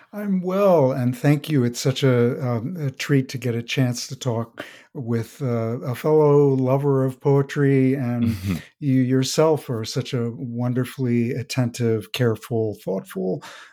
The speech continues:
Speaker 1: um, you know, beautiful reader of poems. So I, it's, it's a pleasure to have a conversation with you.
Speaker 2: Oh, well, um, pleasure's all mine. Um,
Speaker 1: <laughs>
Speaker 2: thank you for saying that, though. It's,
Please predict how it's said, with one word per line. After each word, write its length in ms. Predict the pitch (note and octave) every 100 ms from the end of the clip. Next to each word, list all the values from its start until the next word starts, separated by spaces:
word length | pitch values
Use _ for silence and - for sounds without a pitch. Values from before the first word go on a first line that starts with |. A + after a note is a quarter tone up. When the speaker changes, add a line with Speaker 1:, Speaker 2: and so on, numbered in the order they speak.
| -
Speaker 1:
um, 520 | D3 E3 E3 E3 F3 E3+
you 180 | D3 -
know, 100 | F2
beautiful 500 | C3+ C3+ C3+ C#3+ A#2
reader 420 | B2 A#2+ A#2 G#2+
of 120 | F#2+
poems. 480 | A2+ G#2+ G#2 A#2+ C#3+
So 480 | - F#3+ F#3+ F3+ F#3
I, 100 | D3 C#3+ F3+
it's, 300 | C#3+ - - G3+
it's 180 | C#3
a 60 | C3+
pleasure 380 | - B2 A2 G#2+
to 200 | G#2 G#2 - -
have 120 | - A#2
a 60 |
conversation 680 | - A2+ G#2 - G#2 - G2 F#2+
with 160 | -
you. 260 | F#2+ F2+ D3 _ _ _ A2
Speaker 2:
Oh, 220 | G#2 F2+
well, 380 | G2 G2+ G2+ -
um, 480 | F#2 F#2+ F#2 F2 D#2 _ _ _ _ _ _
pleasure's 420 | - B2 A#2 A#2+
all 220 | B2+ A#2
mine. 480 | A#2 G2 F#2 F2 F2+
Um, 480 | F2 F2 F2+ F2 F2
Speaker 1:
<laughs> 40 |
Speaker 2:
thank 300 | - G2 F2
you 60 | A2
for 120 | -
saying 440 | - A2+ G2 G2+ F#2
that, 260 | F2+ -
though. 360 | F2+ F2 A#2 F#3+
It's, 340 | F#2+ - -